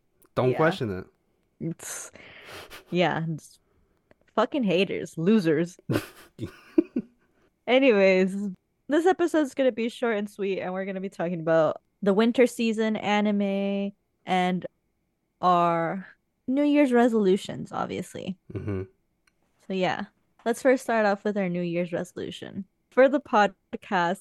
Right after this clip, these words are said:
Speaker 2: I want us to be more active on social media 'cause it would be great for, for this podcast to do well. Obviously, we just do this for our hobby, but it would be nice if our efforts get recognized, you know?
Speaker 1: Yeah.
Speaker 2: Yeah.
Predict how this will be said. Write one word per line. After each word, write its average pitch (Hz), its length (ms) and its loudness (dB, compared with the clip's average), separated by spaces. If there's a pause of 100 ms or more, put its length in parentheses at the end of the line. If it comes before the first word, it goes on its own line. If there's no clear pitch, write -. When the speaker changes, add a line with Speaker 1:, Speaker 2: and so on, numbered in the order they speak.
Speaker 2:
I 196 420 0
want 208 280 -4
us 254 220 -10
to 240 120 -4
be 190 420 0
more 196 320 2
active 175 500 -4
on 170 160 -4
social 175 420 -2
media 170 460 -2
'cause 196 240 -6
it 233 80 2
would 254 160 -2
be 269 120 -2
great 170 460 0 (140)
for, 175 480 -2 (440)
for 294 100 0
this 330 140 2
podcast 349 420 2
to 180 100 -6
do 170 160 -2
well. 151 220 0
Obviously, 240 520 0
we 214 220 -4
just - 320 -12
do 180 160 0
this 180 300 -2
for 165 540 -2
our 165 180 0
hobby, 175 420 -4
but 165 180 -2 (220)
it 254 80 2
would 294 140 2
be 294 100 2
nice 269 280 0
if 302 140 0
our 254 60 6
efforts 214 420 2
get 190 200 0
recognized, 170 800 -6 (260)
you 196 120 -2
know? 185 200 0 (300)
Speaker 1:
Yeah. 98 240 -4 (800)
Speaker 2:
Yeah. 185 300 -6